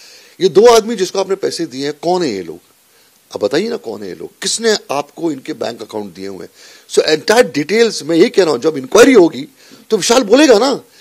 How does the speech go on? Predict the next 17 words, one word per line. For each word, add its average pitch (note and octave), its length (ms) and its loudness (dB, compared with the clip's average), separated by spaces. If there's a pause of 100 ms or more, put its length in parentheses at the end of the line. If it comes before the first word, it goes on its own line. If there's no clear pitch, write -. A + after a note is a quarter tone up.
(160)
कि - 80 -6
भैया, A3+ 200 2
ये A#3 120 2
दो F#3+ 140 4
आदमी G#3 280 2
हैं G#3+ 80 -6
जिसका F3 260 -4
account F#3 260 -2
number F#3 180 -2
दिए, F3 180 -4
मेरे F3+ 120 -4
को E3+ 100 -18
फलाने E3+ 320 -2
एजेंट E3 200 -2
ने E3 120 -4
दिए D#3 280 -6
हैं, D3 100 -8